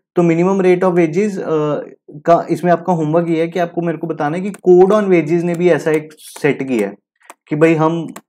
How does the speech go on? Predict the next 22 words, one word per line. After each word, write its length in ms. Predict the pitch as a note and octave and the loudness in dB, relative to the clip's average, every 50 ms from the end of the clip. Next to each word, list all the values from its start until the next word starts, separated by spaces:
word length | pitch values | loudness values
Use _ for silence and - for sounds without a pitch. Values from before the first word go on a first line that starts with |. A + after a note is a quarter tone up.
| - | -20
अ, 60 | C3 B2 - _ _ - | -20 -20 -20 _ _ -12
अ, 180 | C3+ C#3+ - - - - - | -10 -10 -10 -12 -18 -10 -6
इतने 340 | D3 D3 D3 D#3 D#3 E3 D#3 | -6 -6 -2 -2 -2 -2 0
सालों 340 | D#3+ E3 D3 C#3+ D3 D3 | 0 0 0 2 0 0
बाद 240 | D3 C#3+ C#3+ D3 D3 | 2 2 2 2 0
जो 120 | C#3 C#3 C3 | -2 -4 -4
है 100 | C#3 D3+ | -4 -4
minimum 380 | E3 D3+ C#3 C#3 C#3 C#3 C#3 C3 | -4 -4 -4 -4 -4 -2 -2 0
rate 260 | C3 B2+ B2 C3+ C3 | 0 0 2 0 0
of 80 | B2+ | 2
wage 140 | B2+ A#2+ A#2 | 0 0 0
को 120 | A#2 C3+ D3 | 0 0 2
रिवाइज 280 | C#3+ C3 A#2 A2 G#2+ | 2 4 2 2 0
किया 200 | - - A#2 A2 | 0 0 0 2
करेंगे, 300 | G#2+ G#2+ G#2+ G#2 G#2+ A2 | 2 0 0 -2 -2 -2
तो 140 | - - E3 | -2 -2 -2
वो 500 | D#3+ A#2+ B2 D3+ C#3 C#3+ D#3+ - - E3+ | -2 -2 -4 -4 -4 -4 -4 -2 -4 -6
उस, 120 | D3 - - | -8 -8 -6
उनका 300 | E3 D#3+ D#3 D3+ D3+ E3+ | -4 -4 -2 0 2 0
पीरियड 440 | E3+ E3+ E3+ D#3 C3+ C#3 C#3 - B2+ | 2 2 2 2 2 2 2 2 0
कितना 280 | C3 A#2+ F#2 A2 G#2 F#2+ | -2 -2 -4 -6 -10 -10
है। 80 | F#2 | -12